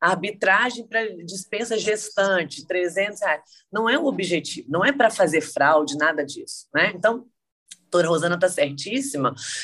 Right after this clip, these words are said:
Numa hipótese dessa, mas você não tem controvérsia nenhuma. Pagar a verba rescisória, você tem que ter pagado em dez dias, é obrigação básica, não tem nenhuma controvérsia relacionada a isso.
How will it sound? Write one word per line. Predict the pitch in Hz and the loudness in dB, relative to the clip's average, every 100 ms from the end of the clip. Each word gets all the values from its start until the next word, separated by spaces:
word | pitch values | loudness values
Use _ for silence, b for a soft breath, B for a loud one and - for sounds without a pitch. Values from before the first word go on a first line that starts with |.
| B | B
Numa | 254 | 4
hipótese | 277 277 185 185 | 4 6 6 6
dessa, | - - - | 4 2 2
mas | - 508 233 | 0 2 0
você | |
não | 571 | 0
tem | 622 539 | 0 0
controvérsia | 214 - 160 143 165 185 - | 2 4 4 6 2 0 -12
nenhuma. | 698 440 220 139 - b b | -10 -6 -4 -6 -10 b b
Pagar | 202 190 208 | 2 4 4
a | |
verba | 226 233 233 | 4 0 0
rescisória, | 233 233 233 208 220 | 0 -2 -4 0 0
você | - | 0
tem | 508 | -8
que | - | -4
ter | - | 0
pagado | 196 170 170 | 2 2 2
em | 180 | 2
dez | 185 196 | 2 2
dias, | 165 185 - - - - | -6 -8 -6 -8 -4 -2
é | |
obrigação | 180 175 175 160 - 160 | -2 0 2 0 -2 0
básica, | 135 151 170 143 - | 2 2 2 -4 -12
não | 127 | -8
tem | 139 170 | -6 -6
nenhuma | 165 196 | -6 -8
controvérsia | 202 185 180 139 143 170 175 | -6 0 2 6 6 4 0
relacionada | 165 160 151 151 156 | -2 0 0 2 2
a | - | -2
isso. | 165 - - | -4 -8 -16